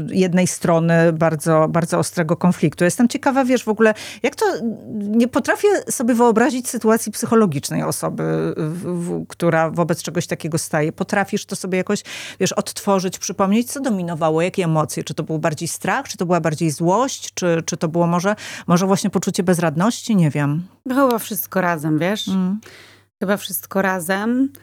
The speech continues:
Speaker 2: e, ale w takim <clears throat> jednak wewnętrznym poczuciu, że,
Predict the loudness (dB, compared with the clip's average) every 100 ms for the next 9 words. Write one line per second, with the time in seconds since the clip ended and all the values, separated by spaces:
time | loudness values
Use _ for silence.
0 | _ _ _ _ -4 -2 0 -2 -2 -2
1 | -4 -6 -2 0 -2 -8 2 4 4 2
2 | -2 0 0 2 2 2 0 0 0 0
3 | -2 -2 -4 -2 0 0 0 2 2 0